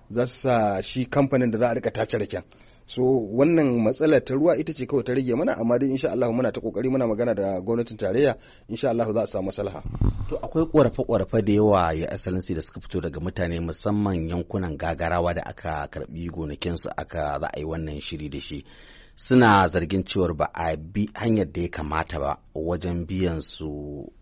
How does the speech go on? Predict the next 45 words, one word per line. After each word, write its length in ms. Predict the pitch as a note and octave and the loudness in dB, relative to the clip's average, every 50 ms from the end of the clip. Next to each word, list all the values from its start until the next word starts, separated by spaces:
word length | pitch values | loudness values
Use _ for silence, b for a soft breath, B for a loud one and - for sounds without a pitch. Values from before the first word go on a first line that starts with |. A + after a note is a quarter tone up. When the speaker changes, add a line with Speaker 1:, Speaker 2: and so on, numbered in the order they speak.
| _ _ | _ _
Speaker 2:
wato 320 | D#2 D#2+ D2+ - - F2 E2 D2+ C#2+ C#2+ C#2+ C2 - - - - | -6 -6 -6 -4 -6 -6 -6 -4 -6 -6 -8 -10 -10 -12 -14 -8
wajen 320 | - F2+ F#2+ E2+ F#2 F2+ F2 | -6 -6 -2 -2 -2 -2 0
biyan 200 | F2+ G2 F2 E2 | 0 0 -2 -2
su 120 | - E2+ | -4 -8
diyyar 480 | C#2+ C#2 F#2 G2 G2+ G#2 F#2 D#2+ - - - _ | -8 -6 -4 -2 2 2 2 2 0 -6 -12 _
gonakinsu. 720 | - - - D#2+ D2 C#2+ - - - E2+ D#2+ D2+ - D2+ C#2+ - - _ _ - - - - - | -16 -8 -6 -6 -6 -6 -8 -6 -6 -6 -6 -6 -8 -12 -14 -16 -18 _ _ -20 -20 -20 -14 -6
Duk 180 | G#2 G#2+ F#2+ F2+ | -6 -4 0 4
da 80 | G#2 | 4
yake 200 | G2+ G2 - A2 | 4 4 4 0
ba 100 | E2+ D#2+ | 0 0
su 100 | - - - - | -4 -6 -4 0
amince 320 | A2 G#2+ G2+ F2+ - G#2 | 2 2 2 2 0 -2
da 80 | F2 F2+ | -2 -2
shi 180 | - - F#2+ | -4 -4 -2
ba, 120 | F#2 G2 - | -2 0 -2
amma 280 | - E2 E2 E2 E2+ E2 | -2 -2 -2 -2 -2 -2
kamar 260 | - E2 D#2 D2+ - - | -2 -4 -4 -4 -6 -4
an 120 | F#2+ F2+ | -6 -2
takura 340 | - F#2 F2+ - F2 E2 E2 | 0 0 0 2 0 0 0
musu, 180 | F2+ E2+ - - | -2 -4 -6 -10
an 80 | - F2+ | -8 -6
yi 60 | F2 E2+ | -6 -4
ƙoƙarin 460 | D#2 D2+ - - C#2 D2 D#2 D#2 D2+ - | -6 -6 -6 -6 -6 -4 -4 -6 -6 -2
ƙwacewa. 640 | - D#2+ D#2+ D#2 - - - E2+ D2 C#2 C2+ C2 - - B B B B B B B B - | 0 2 2 2 0 -2 -6 -4 -4 -4 -6 -8 -10 -14 B B B B B B B B -2
Ya 160 | - F#2 F2+ | 2 2 4
kuka 240 | G2+ D3+ - - A#2 | 4 4 2 2 2
ji 120 | A2+ B2 | 2 4
da 180 | A2+ A2+ G#2 F#2 | 8 8 10 10
wannan 240 | F2 F#2+ G2 G2 F2 | 10 8 6 4 2
ƙorafi 380 | - - F2+ E2 D#2 - - D2+ | 2 0 0 0 -2 -4 -8 -10
nasu? 340 | D2 D2 D2 - - D2 D2 - - - - - - - - - - - | -8 -8 -8 -10 -10 -12 -12 -12 -14 -14 -14 -12 -12 -12 -12 -10 -8 -4
Speaker 1:
To, 160 | - D#3 C#3+ | -2 -2 -2
gaskiya 400 | - A2 E3+ G3 - - A#3 B3 | 0 -2 -2 -2 0 0 0 2
ne 120 | A#3+ A3+ - | 2 0 0
an 220 | - F3 F#3 E3+ | 0 0 0 2
samu 260 | - - D3+ D#3 D#3 B2 | 4 4 6 6 4 4
'yan 140 | C#3+ D#3+ | 2 2
matsaloli 760 | F3 E3 - D3 D#3 E3+ E3 E3 F3 F3 F3+ F#3 F3+ F3 C#3 - | 2 2 2 2 2 2 4 2 2 0 -2 -2 -2 -2 -2 -2
a 180 | - - G#2 | -2 -2 -2
nan 220 | A#2 C#3 D3+ D3 C3 | 0 2 2 4 2
da 80 | A2+ | 2
can 320 | - - - E3+ D3+ D3 - | 0 4 4 4 4 4 0
akan 300 | - - - C#3+ C3 B2 | -4 -4 -2 -2 0 2
wannan 240 | B2+ C#3+ D3 C3 G#2+ | 2 2 2 0 0
al'amarin, 420 | G#2+ G#2+ B2+ C#3+ C3 B2+ D#3 F3 | 0 0 0 2 2 2 0 0